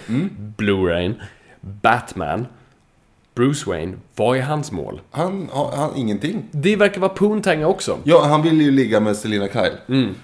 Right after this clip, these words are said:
Speaker 1: Och han har inte förstått att det är Catwoman.
Speaker 2: Nej. Nej,
Speaker 1: Även fast de
Speaker 2: precis.
Speaker 1: stod väldigt nära varandra,
Speaker 2: Och det,
Speaker 1: det är
Speaker 2: och det här
Speaker 1: inte
Speaker 2: är ju en sån här ganska klassisk så här. Den här romansen tycker jag ändå fungerar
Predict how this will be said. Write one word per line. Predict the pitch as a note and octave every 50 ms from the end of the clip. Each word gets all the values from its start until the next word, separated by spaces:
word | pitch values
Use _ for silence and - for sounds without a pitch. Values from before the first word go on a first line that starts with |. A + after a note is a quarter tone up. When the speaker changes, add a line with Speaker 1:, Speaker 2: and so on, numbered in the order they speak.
| - -
Speaker 1:
Och | A#2 A2+
han | C3 D3+ D#3+ F3+ F3+
har | E3 D#3 C#3+
inte | B2 A2+ A#2 G#2
förstått | A2+ A2 - - C3+ B2+ - - G#2
att | G2 G2
det | - F#2+ F#2
är |
Catwoman. | F#2+ - C3+ A#2 - - - - - - - - _ _ _ _
Speaker 2:
Nej. | A#2 A#2 A#2 F#2+ D2+ C2 - - - _ _ _ _ _ _ _ _ _ _ _ _ _ _ _
Nej, | - A2+ A2 B2+
Speaker 1:
Även | B2 A#2+
fast | A#2 A#2+ -
de | B2+
Speaker 2:
precis. | A#2+ -
Speaker 1:
stod | C3+ A#2+ A2
väldigt | A2+ G#2+ G#2 G#2 A2
nära | G#2 G2 F#2+ F#2
varandra, | F#2+ -
Speaker 2:
Och | C#3+ D3+
det, | F#3+ F#3+
Speaker 1:
det | F#3
är | F#3+ G3 G3+
Speaker 2:
och | G3+ G3+
det | -
här | A#3 C4
Speaker 1:
inte | D4+ E4
Speaker 2:
är | D#4+
ju | D#4+
en | D4+ B3+
sån | A#3+ G3+ F3 D#3+
här | D#3+
ganska | D3+ D3+ C3+ B2+ - A2
klassisk | - - - A#2 G2+ G2 - - G2+ G2 F#2 - -
så | - - G#2+
här. | F#2 E2+ D#2+ D#2+ E2+ F2+ F2+ - _ _ _ _ _ _ _ _ _ _ _ _ _ _ _
Den | _ D#3+ C3 B2 F#3 G3
här | G#3+ A#3+ A#3+
romansen | A#3 A3 G#3 A3+ A#3+ A#3+ A3 A3 F#3+ E3
tycker | C3+ B2+ - B2+
jag | A#2+
ändå | A2+ A2
fungerar | G#2+ - B2 A#2 A#2 A#2+ A#2+ - _ - E3 F#3+ G3+ G#3+ G#3 D#3+ B2 G#2 F#2+ G#2+ B2+ C3+